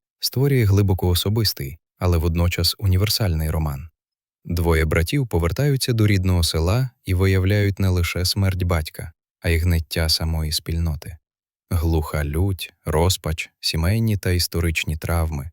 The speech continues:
все це пронизує атмосферу твору. Тиша між героями кричить гучніше за будь-які слова. «Німий крик» не втрачає актуальності.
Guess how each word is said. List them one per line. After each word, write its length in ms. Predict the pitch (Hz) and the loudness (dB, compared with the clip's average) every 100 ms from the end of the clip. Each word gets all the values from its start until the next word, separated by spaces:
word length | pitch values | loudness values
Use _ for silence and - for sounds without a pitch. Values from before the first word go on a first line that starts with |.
| _ _ | _ _
все 180 | - 143 | -4 -2
це 160 | 147 131 | -2 -2
пронизує 640 | 101 95 98 90 98 95 - | 0 2 4 2 2 2 0
атмосферу 580 | 92 87 - 82 80 80 | -4 -2 -2 -2 -4 -4
твору. 420 | - 78 - 85 _ _ _ - | -6 -6 -6 -12 _ _ _ -2
Тиша 240 | 101 95 | 0 2
між 220 | 90 87 | 2 4
героями 560 | 80 87 104 110 78 71 | 2 2 2 2 0 -2
кричить 420 | - 87 - 120 | -2 -2 0 0
гучніше 600 | 98 98 - 101 101 101 | 2 2 0 0 0 0
за 180 | 92 92 | 0 0
будь-які 760 | 85 90 127 113 113 104 - 80 | 0 -2 -2 -2 -2 -4 -4 -4
слова. 560 | - 80 73 69 76 - _ _ _ _ _ 90 | -4 -4 -4 -4 -10 -16 _ _ _ _ _ 2
«Німий 320 | 85 80 78 | 2 2 0
крик» 320 | - 123 - | 0 -2 0
не 100 | 87 | -2
втрачає 480 | - 90 - 127 117 | 0 -2 -2 0 -2
актуальності. 800 | - 120 101 76 69 - - | -2 0 0 0 -4 -8 -8